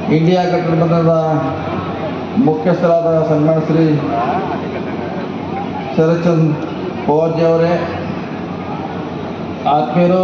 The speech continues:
ಹಿರಿಯರಾದ ಸುಭಾಷ್ ಜೋಶಿ ಅವರೇ, ಆತ್ಮೀಯರಾದ ಉತ್ತಮ್ ಪಾಟೀಲ್ ಅವರೇ, ಗುಜರಾತ್ನಿಂದ ನಮ್ಮನ್ನೆಲ್ಲ ಉದ್ದೇಶಿಸಿ ಮಾತಾಡಲಿಕ್ಕಂಥ ಆತ್ಮೀಯತೆ ಜಗದೀಶ್ ಮೇವಾನಿ ಅವರೇ, ರವಿ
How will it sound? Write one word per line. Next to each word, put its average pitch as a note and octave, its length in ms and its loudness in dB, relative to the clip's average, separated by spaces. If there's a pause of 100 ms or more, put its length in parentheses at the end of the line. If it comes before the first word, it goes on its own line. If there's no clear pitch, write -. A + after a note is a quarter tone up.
(100)
ಹಿರಿಯರಾದ F3 480 2 (920)
ಸುಭಾಷ್ E3 380 2
ಜೋಶಿ D#3+ 360 4
ಅವರೇ, E3+ 260 2 (1600)
ಆತ್ಮೀಯರಾದ F3 580 2 (1300)
ಉತ್ತಮ್ F3 320 0
ಪಾಟೀಲ್ D#3+ 380 2
ಅವರೇ, D#3+ 220 2 (2250)
ಗುಜರಾತ್ನಿಂದ F3+ 640 2 (360)
ನಮ್ಮನ್ನೆಲ್ಲ F3 460 2
ಉದ್ದೇಶಿಸಿ F3 420 2
ಮಾತಾಡಲಿಕ್ಕಂಥ E3 560 2 (120)
ಆತ್ಮೀಯತೆ D#3+ 460 2 (500)
ಜಗದೀಶ್ D#3+ 400 2 (160)
ಮೇವಾನಿ E3 440 4
ಅವರೇ, D3+ 240 4 (600)
ರವಿ E3 200 4